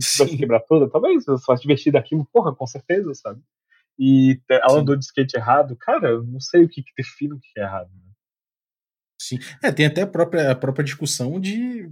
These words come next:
Speaker 2: de se explorar o que que é jogo, né? Porque tem muita gente que acha que jogo tem que ter condição de vitória, condição de derrota, e
Speaker 1: É,
Speaker 2: dentro disso
Speaker 1: exato, é.
Speaker 2: tem muitas coisas a se debater, e a gente vê que,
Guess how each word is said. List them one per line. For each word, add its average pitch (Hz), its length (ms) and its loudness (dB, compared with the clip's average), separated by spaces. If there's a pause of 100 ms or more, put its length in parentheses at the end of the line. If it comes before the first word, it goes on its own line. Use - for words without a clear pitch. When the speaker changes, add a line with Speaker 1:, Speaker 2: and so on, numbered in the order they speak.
Speaker 2:
de 151 320 -12
se - 160 -8
explorar 143 680 -2
o 143 80 -4
que 160 140 -14
que 147 140 -6
é 165 120 0
jogo, 127 380 0
né? 113 160 -4
Porque 120 460 -10 (280)
tem 123 100 -6
muita 139 120 0
gente 156 180 -2
que - 80 0
acha 156 220 2
que 123 100 -6
jogo 135 260 -2
tem 123 100 -8
que 110 60 -14
ter 131 100 -8
condição 123 320 -10
de 117 80 -10
vitória, 120 560 -4
condição 110 280 -12
de 123 60 -12
derrota, 110 480 -2
e 117 40 4
Speaker 1:
É, - 20 4
Speaker 2:
dentro 113 240 2
disso 101 240 -4
Speaker 1:
exato, - 100 -18
é. 104 240 -12
Speaker 2:
tem 156 120 0
muitas 147 460 2
coisas 135 360 -2
a 139 40 -2
se 135 160 -8
debater, 135 600 0
e 208 120 -2
a 180 60 2
gente 208 240 -2
vê 170 160 2
que, 220 300 -2